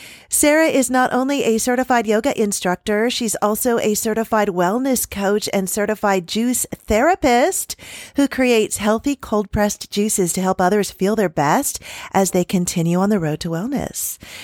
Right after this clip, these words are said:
She currently is working on her personal training and weight loss specialist certifications, and the best thing about Sarah is her newly found faith.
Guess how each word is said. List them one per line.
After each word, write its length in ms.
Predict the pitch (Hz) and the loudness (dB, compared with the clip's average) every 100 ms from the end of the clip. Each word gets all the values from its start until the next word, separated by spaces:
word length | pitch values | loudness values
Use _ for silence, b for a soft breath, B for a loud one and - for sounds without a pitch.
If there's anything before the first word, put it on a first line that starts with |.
| B | B
She 300 | - - 202 | -4 2 2
currently 440 | 175 180 185 - 175 | 2 2 2 2 0
is 140 | 156 | 0
working 300 | 160 160 170 | -2 -2 0
on 120 | 160 | 0
her 100 | 170 | -2
personal 440 | 156 190 185 196 165 | -4 -4 -2 -2 -2
training 420 | - 190 190 185 | -2 0 2 0
and 160 | 165 170 | -2 2
weight 220 | 175 - | 0 2
loss 320 | 165 156 - | 0 0 -2
specialist 640 | - - 240 240 180 165 - | -6 -2 -2 0 0 0 0
certifications, 840 | 156 156 151 151 - 147 139 151 - | -2 -4 -4 -4 -2 -2 -2 -4 0
and 240 | 190 170 170 B B B B _ - | 2 2 -2 B B B B _ 0
the 140 | 262 | 0
best 460 | 196 254 269 311 - | 2 0 2 0 -2
thing 160 | 320 | 0
about 260 | 311 269 254 | 4 2 2
Sarah 600 | - 220 202 202 196 196 | 0 2 2 4 2 0
is 220 | 185 175 | -2 -6
her 160 | 185 180 | -4 -4
newly 280 | 165 165 175 | -4 -2 -2
found 380 | 170 175 185 - - | -2 -2 -4 -6 0
faith. 540 | 160 170 147 90 | 2 2 0 -10